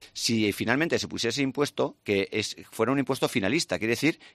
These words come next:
que todo lo que se recaudara en nuestra ciudad fuera directamente inversiones de nuestra propia ciudad. Es decir, ya que nuestros visitantes hacen uso también de los servicios de limpieza, de basuras, de agua, de alcantarillado, etcétera, pues que todos esos servicios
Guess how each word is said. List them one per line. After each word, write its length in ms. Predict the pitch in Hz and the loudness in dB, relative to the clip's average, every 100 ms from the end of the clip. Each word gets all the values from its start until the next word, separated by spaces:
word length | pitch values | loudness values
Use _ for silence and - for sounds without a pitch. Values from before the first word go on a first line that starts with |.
| - | -4
que 100 | 113 | -4
todo 320 | - 151 185 | 2 2 4
lo 80 | 185 | 2
que 100 | 165 | 2
se 120 | 143 | 0
recaudara 480 | 123 110 113 135 98 | 2 2 6 6 6
en 40 | |
nuestra 220 | 95 110 | 2 -2
ciudad 300 | 107 113 156 - - _ | 2 6 6 4 -14 _
fuera 400 | - 139 151 170 | -6 6 8 8
directamente 680 | 156 139 147 143 151 147 180 | 6 4 4 6 4 4 2
inversiones 540 | 131 104 - 143 170 | 4 4 4 0 0
de 60 | 131 | -2
nuestra 180 | 107 | -2
propia 240 | 85 151 135 | -2 -2 -2
ciudad. 320 | 95 160 - | 2 2 2
Es 80 | 98 | -2
decir, 280 | 98 160 - - _ | 0 0 -2 -16 _
ya 300 | 76 90 101 | -4 0 0
que 260 | 107 107 95 - - | 2 2 0 -10 -6
nuestros 480 | 110 110 110 107 | -2 0 0 -2
visitantes 680 | 98 98 98 170 - 80 - - - | -2 0 4 2 2 -4 -6 -18 -6
hacen 260 | - - 98 | -4 -2 -2
uso 200 | 98 101 | -4 -4
también 320 | 87 110 151 | 0 2 2
de 80 | 98 | 0
los 80 | 82 | -6
servicios 400 | 82 87 90 82 | -6 -6 -6 -6
de 60 | |
limpieza, 680 | 80 76 95 107 - 107 107 | -6 -2 0 2 4 6 4
de 100 | 104 | 0
basuras, 640 | 78 - 101 104 104 107 92 | -4 -6 -4 0 2 2 0
de 100 | 87 | 0
agua, 320 | 87 101 104 | 2 4 2
de 80 | 95 | 0
alcantarillado, 720 | 85 82 78 80 85 101 104 | -4 -8 -10 -2 2 4 4
etcétera, 440 | 101 127 139 147 - - | 0 -2 2 0 -2 -4
pues 220 | 107 - | -2 -2
que 100 | 95 | -2
todos 260 | - 113 | 2 2
esos 140 | 117 113 | 2 0
servicios 640 | 123 123 156 156 190 - | 0 0 0 -2 -4 -8